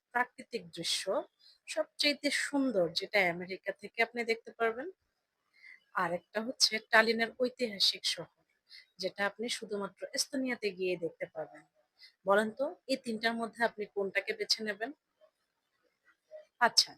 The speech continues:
যেটাই বেছে নেন না কেন, আপনাকে এই তিনটা দেশ যদি ভ্রমণ করার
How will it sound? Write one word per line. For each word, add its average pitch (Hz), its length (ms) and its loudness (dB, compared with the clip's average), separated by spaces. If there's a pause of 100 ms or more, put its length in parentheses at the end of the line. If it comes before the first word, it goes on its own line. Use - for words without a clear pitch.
যেটাই 285 360 2
বেছে 269 260 4
নেন 214 200 0
না 175 120 -4
কেন, 165 240 -6 (800)
আপনাকে 233 400 0
এই 254 300 2 (120)
তিনটা 208 360 4
দেশ 214 300 2
যদি 220 220 -2
ভ্রমণ 180 500 -4
করার 202 460 6